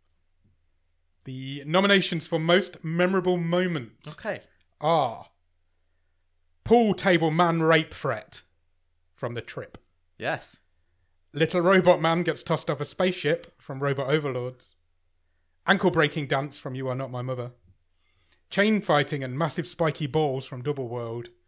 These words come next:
Speaker 1: And Antoine is shot dead in The Decline.
Speaker 2: Oh, there's a, there's a proper mix here. Of,
Speaker 1: Yeah,
Speaker 2: <laughs>
Speaker 1: there
Speaker 2: of,
Speaker 1: really
Speaker 2: like,
Speaker 1: is.
Speaker 2: memorable because it was an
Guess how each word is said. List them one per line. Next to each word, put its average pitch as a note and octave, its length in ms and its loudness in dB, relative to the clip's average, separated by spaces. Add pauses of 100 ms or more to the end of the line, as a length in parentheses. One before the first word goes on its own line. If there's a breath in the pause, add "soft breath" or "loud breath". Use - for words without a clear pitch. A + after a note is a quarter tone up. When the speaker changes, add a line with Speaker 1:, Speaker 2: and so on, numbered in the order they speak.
(420)
Speaker 1:
And A#2+ 240 -10 (120)
Antoine F3 460 2
is B2+ 80 -6
shot - 380 -2
dead D#3 360 0
in B2+ 140 -10
The B2 80 -8
Decline. A#2+ 720 -10 (300 soft breath)
Speaker 2:
Oh, G#2+ 120 -10
there's A2+ 180 -10
a, A2 120 -8 (100)
there's A2+ 160 -10
a G#2 100 -8
proper B2+ 380 -10
mix A#2 340 -8
here. G2 360 -6 (760)
Of, A#2 140 -10
Speaker 1:
Yeah, A#2 160 -8
Speaker 2:
<laughs> - 20 -14
Speaker 1:
there C#3 200 0
Speaker 2:
of, B2 60 -4
Speaker 1:
really D#3 100 0
Speaker 2:
like, D3+ 240 4
Speaker 1:
is. A#2 340 -8 (380 soft breath)
Speaker 2:
memorable D3+ 640 -2 (100)
because C3+ 300 -6
it C#3 120 -6
was A#2+ 140 -8
an C3 120 -8